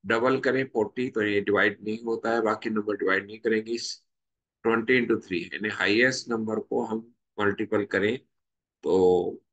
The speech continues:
हमें तब पता चलेगा। तो हम तो cross wise से भी कर सकते हैं, तो ये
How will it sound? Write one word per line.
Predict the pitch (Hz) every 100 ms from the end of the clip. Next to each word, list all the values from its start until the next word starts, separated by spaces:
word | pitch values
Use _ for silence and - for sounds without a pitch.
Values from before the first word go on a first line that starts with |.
| -
हमें | 107 110
तब | 110 101
पता | - 101
चलेगा। | 101 98 98 95 113 _ _ _ _ _ _
तो | 110
हम | 113 110 110 117 113
तो | 69 101 101 98 95 92
cross | 90 117 123 120
wise | 123 123
से | 123 127
भी | 123
कर | -
सकते | 117 113 - 120
हैं, | 131
तो | 143 120 - -
ये | 64 98